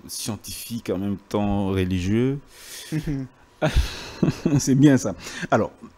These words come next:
Speaker 1: vous avez un plan d'action en tant que, euh, responsable de la commission justice au niveau de Ndolo.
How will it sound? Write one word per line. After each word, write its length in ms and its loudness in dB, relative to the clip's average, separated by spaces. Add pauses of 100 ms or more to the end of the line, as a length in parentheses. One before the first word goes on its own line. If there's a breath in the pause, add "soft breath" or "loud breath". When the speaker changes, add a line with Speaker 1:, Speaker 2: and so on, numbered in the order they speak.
(200)
Speaker 1:
vous 160 -2
avez 160 0
un 60 -2
plan 200 -4
d'action 420 -6
en 140 -4
tant 160 -2
que, 160 -4
euh, 160 -4 (800 loud breath)
responsable 560 -4
de 60 0
la 80 -2
commission 400 0
justice 500 -8
au 60 0
niveau 400 4 (840)
de 100 -4
Ndolo. 280 -4